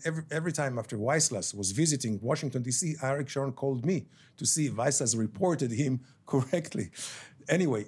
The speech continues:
but basically to be an ambassador is also to, uh, to build a coalition, a coalition of support for Israel. So you have the Jewish, uh, you know, the Jewish community, you have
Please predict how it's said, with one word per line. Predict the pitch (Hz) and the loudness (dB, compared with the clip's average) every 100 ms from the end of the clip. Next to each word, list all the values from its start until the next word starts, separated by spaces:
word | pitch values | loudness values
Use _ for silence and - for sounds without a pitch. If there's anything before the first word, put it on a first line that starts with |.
| - | -2
but | 123 - | -2 0
basically | 127 202 - - 113 | 0 4 2 2 -4
to | 120 | -2
be | 110 | 0
an | 147 127 | 0 0
ambassador | 107 131 139 147 143 143 | 0 -2 0 0 -2 -2
is | 110 104 - | -4 -4 -2
also | 131 139 135 | -2 -2 -4
to, | 127 113 110 - | -6 -8 -8 -4
uh, | 101 95 95 | -4 -4 -8
to | - 98 | -12 -14
build | 87 131 139 131 113 | -2 0 0 -2 -8
a | |
coalition, | 101 - 107 104 120 151 - 80 - _ _ _ | -10 -6 -4 0 2 0 0 -8 -14 _ _ _
a | - | -10
coalition | 113 - 117 180 180 | -8 -4 -2 -2 -2
of | 143 | -4
support | - 127 120 101 - _ | -4 -4 -4 -4 -6 _
for | - 110 | -8 -4
Israel. | 107 101 82 - - | -4 -6 -12 -16 -12
So | - 160 | -4 0
you | 139 | 0
have | 127 | 0
the | |
Jewish, | 104 101 151 143 - | -4 -2 0 0 0
uh, | 135 123 117 113 107 101 107 110 107 | 0 0 0 -2 -4 -6 -10 -16 -8
you | 104 | -6
know, | 98 | -4
the | 95 | -6
Jewish | 90 127 120 | -6 -4 -6
community, | - 110 104 95 | -6 -6 -6 -6
you | 98 | -6
have | 98 | -6